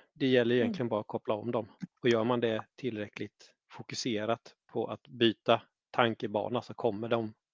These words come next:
Speaker 1: synapserna. Byt, byt, eh, uttag på det, just den ledningen. Jag säger inte att det är lätt. Jag säger inte att det är lätt, <laughs> men, men det är egentligen inte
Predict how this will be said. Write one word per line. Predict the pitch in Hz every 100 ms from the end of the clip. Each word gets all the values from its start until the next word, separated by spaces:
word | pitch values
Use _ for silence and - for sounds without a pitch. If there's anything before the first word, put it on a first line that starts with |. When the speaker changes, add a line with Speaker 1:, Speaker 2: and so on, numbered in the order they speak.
| -
Speaker 1:
synapserna. | - 117 101 - 127
Byt, | 120 135 135 117 - 160 160 - - _ -
byt, | 175 143 139 120 - 147
eh, | 127 113
uttag | 120 160 131 - 110 104 127
på |
det, | 120
just | 120 -
den | 117 110
ledningen. | 110 101 101 117 - _ _ -
Jag | 131
säger | 170
inte | 160 156
att |
det | 214
är |
lätt. | 202 139 - - -
Jag | 151
säger | 165
inte | 151 160
att |
det | 175
är |
lätt, | 151 107 - -
<laughs> | 156 156
men, | 165 135
men | 170 151
det | 156
är | 143
egentligen | 147 135 120 139 131
inte | 127 123 117